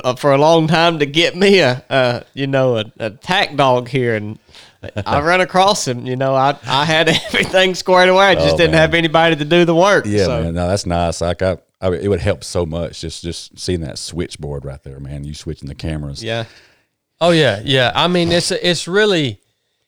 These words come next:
Speaker 3: if you're gonna film a podcast,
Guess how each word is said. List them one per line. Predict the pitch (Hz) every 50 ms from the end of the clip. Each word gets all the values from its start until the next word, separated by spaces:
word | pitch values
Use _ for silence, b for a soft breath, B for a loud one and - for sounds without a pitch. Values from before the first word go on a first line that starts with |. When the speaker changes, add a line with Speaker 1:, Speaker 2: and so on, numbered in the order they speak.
| _ _ -
Speaker 3:
if | 143 123 151
you're | 196 202
gonna | 247 240 208 156
film | 123 - - - 156 160 160 165 170 170 170 165 160 151 139 123 _ _ _ _ _ _ -
a | 165
podcast, | - - 147 147 143 143 139 - - 151 147 143 143 143 135 - - - -